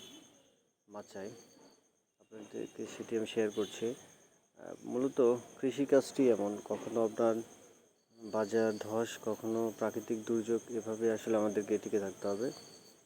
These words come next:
তারপরে আমরা চেষ্টা করব, আহ, হয়তো, আহ, কালকে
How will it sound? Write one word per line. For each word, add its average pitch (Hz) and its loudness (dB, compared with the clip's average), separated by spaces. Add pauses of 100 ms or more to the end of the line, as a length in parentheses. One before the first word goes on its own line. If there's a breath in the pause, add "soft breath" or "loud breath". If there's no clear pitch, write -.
(340)
তারপরে 113 -2
আমরা 113 6
চেষ্টা 113 -2
করব, 104 2
আহ, 101 -8
হয়তো, 101 -4
আহ, - -16 (760)
কালকে 113 6